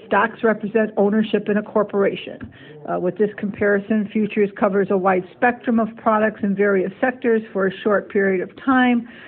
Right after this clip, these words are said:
Stock purchases are for one company and are normally a, a longer-term investment.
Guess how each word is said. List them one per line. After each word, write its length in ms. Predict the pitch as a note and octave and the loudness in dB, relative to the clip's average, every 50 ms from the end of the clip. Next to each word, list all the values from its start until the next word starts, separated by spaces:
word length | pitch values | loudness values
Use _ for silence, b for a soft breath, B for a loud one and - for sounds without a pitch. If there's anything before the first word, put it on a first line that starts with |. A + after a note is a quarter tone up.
| B B B - - - - | B B B -20 -20 -4 0
Stock 360 | - A3 A3 G#3 G#3 - - | 2 2 2 2 -2 -6 -4
purchases 600 | - G#3+ G#3 G#3 - - G3+ G3+ - G#3 G3 F#3 | 0 0 0 0 0 -2 -4 0 2 2 2 2
are 180 | G3 F#3 F#3 F#3 - | 2 0 0 0 -2
for 100 | G3 F#3 | -2 -2
one 280 | F3 F3+ G3 G#3 G3+ G3 | 0 2 2 2 2 0
company 480 | - - G3+ G3 G3 G#3 G3 G3 G3 | 0 0 -2 0 0 -2 -2 0 0
and 60 | F#3+ | 2
are 160 | F#3 F#3 F#3 F#3 | 0 0 0 -2
normally 540 | F3+ F3+ F3+ F#3 F#3 F3+ F#3 F#3 F#3 F#3 | -2 -2 0 0 0 0 0 -2 0 0
a, 240 | F#3 F3+ F3 F3 F3 - | 2 2 2 2 2 0
a 60 | F#3 | 0
longer-term 720 | F3+ F3+ F3+ F3+ F3+ F3+ F#3 F#3 F3+ - - F3 E3+ E3 | 0 2 2 2 2 2 0 -2 -2 -2 -2 -2 0 -2
investment. 560 | D#3+ F3 F3 A3 A3+ A3+ A3 - G3 - - | -2 -2 2 2 2 2 2 0 -4 -4 -4